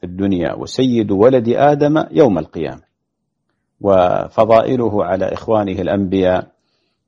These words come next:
آه، لا ت-، لا تعد ولا تحصى، وفضائله من حيث،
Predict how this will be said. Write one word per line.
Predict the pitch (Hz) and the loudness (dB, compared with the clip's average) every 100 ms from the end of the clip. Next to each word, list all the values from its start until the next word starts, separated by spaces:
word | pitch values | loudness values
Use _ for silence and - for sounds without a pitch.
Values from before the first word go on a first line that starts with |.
| - | -10
آه، | 90 85 80 | -6 -4 -6
لا | - 104 101 | 0 2 2
ت-، | 95 107 - | 0 -10 -8
لا | 98 101 98 | -2 0 0
تعد | - 95 98 92 | -2 -2 -2 -4
ولا | 95 92 - 98 98 95 | -6 -6 -6 -4 -2 -2
تحصى، | 85 123 - - 110 113 117 | -4 -6 -6 -2 -2 0 -2
وفضائله | - 98 92 90 - _ _ _ _ - - 101 87 113 110 98 98 | -2 0 2 0 -4 _ _ _ _ -8 0 0 2 0 0 -2 -4
من | 95 92 | -6 -8
حيث، | 87 - 107 98 - | -8 -4 -2 -2 -6